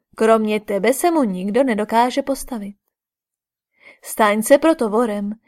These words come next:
který nás přeplaví přes hrozivý oceán kurovců, v němž je Karna žralokem. Zachraň naše otce a strýce,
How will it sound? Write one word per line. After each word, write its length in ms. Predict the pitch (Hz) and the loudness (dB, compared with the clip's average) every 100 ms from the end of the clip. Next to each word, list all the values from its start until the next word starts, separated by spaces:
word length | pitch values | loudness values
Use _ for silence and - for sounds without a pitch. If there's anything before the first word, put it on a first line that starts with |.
| _ _ | _ _
který 320 | - 220 226 | 0 2 4
nás 300 | 220 220 226 | 4 2 -2
přeplaví 560 | - 220 208 208 285 | -6 -2 0 0 0
přes 240 | 302 349 226 | -2 -2 -2
hrozivý 540 | 220 202 240 302 294 | -4 -4 0 0 0
oceán 440 | 247 - 302 294 240 | -2 -2 0 0 -4
kurovců, 800 | 208 202 208 - - 247 262 _ _ _ _ _ | -6 -4 -6 -10 -10 -10 -10 _ _ _ _ _
v 80 | 196 | -8
němž 400 | 196 185 202 - | -2 -2 -2 -4
je 80 | 190 | -8
Karna 440 | - 180 190 233 | -6 -6 -2 -2
žralokem. 760 | 233 214 208 196 - 202 202 220 _ _ _ _ _ _ _ _ _ _ _ _ _ - - _ | -2 -4 -6 -8 -12 -14 -14 -16 _ _ _ _ _ _ _ _ _ _ _ _ _ -20 -20 _
Zachraň 640 | 208 202 202 - 214 269 311 | -4 2 2 2 2 4 2
naše 300 | 214 - - | 0 0 -2
otce 420 | 240 - - 202 | -2 -4 -10 -4
a 140 | 196 | -4
strýce, 580 | - - 226 240 - | -4 -6 -4 -6 -10